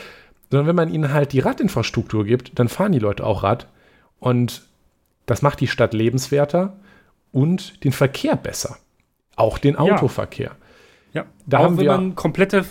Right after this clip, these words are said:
Speaker 2: komplette, komplette Ver-, Querverbindungen teilweise rausnimmt, ja, für den F-, Autoverkehr komplett sperrt, ist das häufig nicht schlecht.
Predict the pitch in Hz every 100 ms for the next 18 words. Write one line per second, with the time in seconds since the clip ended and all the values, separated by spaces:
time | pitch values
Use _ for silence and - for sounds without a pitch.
0 | - - 160 185 185 170 - 160 165 151
1 | - 147 - - 170 220 175 135 127 120
2 | 117 113 113 - 123 117 117 120 127 190
3 | 202 120 110 107 - - - - 123 143
4 | - - - 139 135 - - 160 160 156
5 | 151 143 139 - 202 - - 175 143 170
6 | - - _ 151 - 147 - - 143 175
7 | - 139 139 - - 220 147 - -